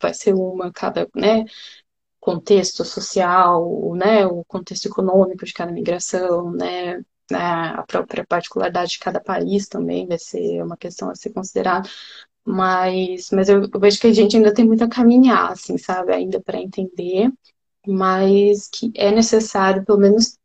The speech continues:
ter mais ou menos isso em vista pra poder se acolher esse, essa pessoa que tá chegando aí na clínica querendo falar disso.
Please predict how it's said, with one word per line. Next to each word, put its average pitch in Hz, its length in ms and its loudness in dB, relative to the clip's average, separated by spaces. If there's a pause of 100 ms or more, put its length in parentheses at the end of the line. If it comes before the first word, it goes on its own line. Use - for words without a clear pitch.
ter 214 380 6
mais 190 240 -2
ou 185 60 -8
menos 180 160 -6
isso 196 200 0
em 208 40 6
vista 202 200 2
pra 208 140 -2
poder 208 220 2
se 208 120 -2
acolher 196 640 2
esse, 190 440 -6
essa 180 240 -8
pessoa 196 340 -6
que - 80 -20
tá 180 100 -8
chegando 185 500 -4
aí 180 160 -10
na 180 140 -12
clínica 180 480 -8
querendo 185 380 -4
falar 180 400 -8
disso. 175 440 -12